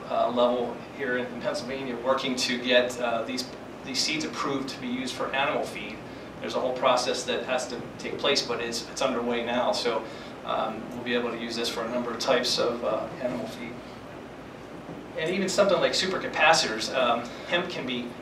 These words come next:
shaved off in very thin pieces and something called graphene. Any, if there's any engineers or tech folks, graphene is a thin layer of, of carbon fiber, and hemp can be, uh, hemp can be processed into,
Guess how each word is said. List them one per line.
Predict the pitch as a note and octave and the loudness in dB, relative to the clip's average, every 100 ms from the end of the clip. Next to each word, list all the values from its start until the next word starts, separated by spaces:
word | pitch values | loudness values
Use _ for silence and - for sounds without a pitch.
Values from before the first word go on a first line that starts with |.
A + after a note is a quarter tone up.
| - | -8
shaved | - D#3 D3 | -2 -2 4
off | C#3 C#3+ B2 | 6 6 4
in | A#2 | 0
very | B2 C#3+ C3+ | 0 2 2
thin | A#2+ D3 C3 | -2 -2 -2
pieces | B2+ D#3 D3+ B2 A#2 - B2+ | -4 -2 -2 -2 -6 -6 -4
and | B2 A#2+ A#2+ - | -2 -2 -4 -6
something | - - - A#2+ | -2 -2 -2 0
called | C#3 - | 0 0
graphene. | B2 B2 C#3 C3 A#2 A#2+ | 0 4 4 4 -4 -4
Any, | B2+ A#2+ | -6 -8
if | - | -8
there's | B2 C3 | -8 -6
any | C3 B2+ | -4 -4
engineers | B2+ B2 B2+ C3 A#2+ | -4 -2 -2 -2 -2
or | A2 - - - | -4 -6 -12 -2
tech | D3 - | 0 2
folks, | C3 A#2 - | 0 -2 0
graphene | C#3 - C3+ C3+ | 4 4 2 -2
is | A#2 | -4
a | A2 | -4
thin | G#2 D3+ C3+ | -4 -4 -2
layer | C3+ B2+ A#2+ | 0 0 -4
of, | A#2+ - - - - - - | -6 -8 -12 -14 -14 -12 -6
of | A2+ | -6
carbon | - D3+ B2 A#2+ | 2 4 4 4
fiber, | - - - A2 | 8 8 6 2
and | B2 A#2 A#2 - - - | 0 0 -2 -8 -10 -4
hemp | D3 D3+ | -2 -2
can | C3+ | -4
be, | B2 A#2+ A#2+ - - - - - - - | -4 -4 -6 -10 -14 -14 -14 -14 -14 -4
uh, | C3 B2+ A#2+ - | 0 2 0 -2
hemp | - - - - | -6 -6 -8 -12
can | - B2 | -8 -8
be | |
processed | - D#3 D#3 - - C#3+ | 0 4 4 4 -2 -4
into, | B2 A#2 | -4 -4